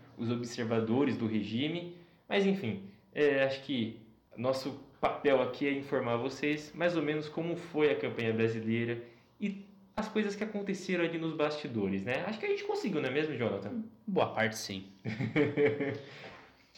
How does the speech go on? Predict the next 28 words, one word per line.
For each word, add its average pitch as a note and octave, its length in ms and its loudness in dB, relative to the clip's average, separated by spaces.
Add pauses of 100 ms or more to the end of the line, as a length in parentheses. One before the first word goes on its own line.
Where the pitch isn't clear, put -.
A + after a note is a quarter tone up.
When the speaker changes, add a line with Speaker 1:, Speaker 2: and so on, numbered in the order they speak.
(140)
Speaker 1:
Bom, G#3 340 10
esse C#4 260 0
espaço C3+ 420 0
aqui A2+ 240 -8
final A#2 400 -2
do A2+ 80 -4
nosso G#2+ 240 -2
programa B2 540 0
é - 120 0
pra A3 560 0
você, A3 680 2 (160)
seguidor D3+ 520 0
da D#3+ 80 2
nossa D#3 280 -2
página C#3+ 440 2
no C#3+ 60 -4
Instagram. A2+ 500 2 (720)
Siga, G#3+ 480 2
se - 140 0
você C3+ 240 -2
ainda C#3+ 140 0
não C#3 160 -4
segue, C3 580 0 (320)
claro, G#2+ 360 2
né? A#2+ 200 -8 (320)
Por C#3+ 100 -4
favor. D3 320 -2 (500)
Escalacois D3+ 1900 2